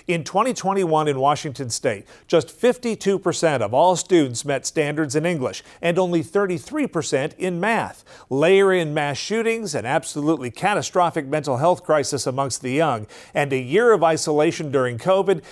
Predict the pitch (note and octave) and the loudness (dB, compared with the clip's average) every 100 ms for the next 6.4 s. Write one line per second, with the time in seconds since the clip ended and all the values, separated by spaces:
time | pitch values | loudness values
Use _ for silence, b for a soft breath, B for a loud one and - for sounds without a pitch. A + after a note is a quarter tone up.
0 | B - F3 E3+ D#3 E3 F3+ D#3+ F3 - | B -2 -2 0 0 2 2 4 2 2
1 | B2+ C3 A#2 A2 G#2 D3 G3+ F#3+ F3+ D#3 | -2 -4 -6 -6 0 2 4 2 0 2
2 | C#3+ C3 C3+ - B - D3+ F#3 G#3 F#3+ | 2 2 0 -6 B -8 0 2 2 2
3 | F3 - E3+ - E3+ C3 A2+ B2+ C#3 A2 | 0 -2 -6 -4 -2 -2 -2 -2 -4 0
4 | D3+ F3 A#2 A#2+ A#2+ - B - A2 - | 2 2 0 -4 -8 -12 B -10 -6 -4
5 | - D#3+ E3+ - D3+ F#3 E3 E3 D#3 C#3 | 0 2 0 -2 -4 -2 -4 2 2 2
6 | C3+ A#2 - - | 0 -4 -8 -14